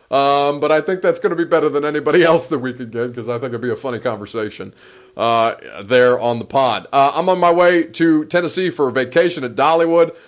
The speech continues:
I'll stop by and bring you some soup," says Chris. Yes, I appreciate that. But just, just know that your kindness is appreciated.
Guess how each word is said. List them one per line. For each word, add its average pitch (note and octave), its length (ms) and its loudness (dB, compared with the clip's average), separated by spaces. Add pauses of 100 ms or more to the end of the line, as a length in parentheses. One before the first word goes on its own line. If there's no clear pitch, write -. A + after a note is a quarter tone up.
(160)
I'll B2 120 0
stop D3 360 0
by C#3 240 2
and B2 140 -4
bring C3 180 -2
you B2+ 100 -6
some A#2+ 160 -12
soup," B2+ 360 -6
says G2 200 -12
Chris. G2+ 280 -12
Yes, A#2 200 -4
I A2 80 -2
appreciate A2+ 580 -8
that. - 260 -10
But E3+ 240 -2 (580)
just, G3+ 340 0 (100)
just G#3 320 2
know C#3+ 600 2 (400)
that D3+ 180 2
your D3 180 2
kindness G3 520 0
is C3 140 -6
appreciated. G3+ 800 -2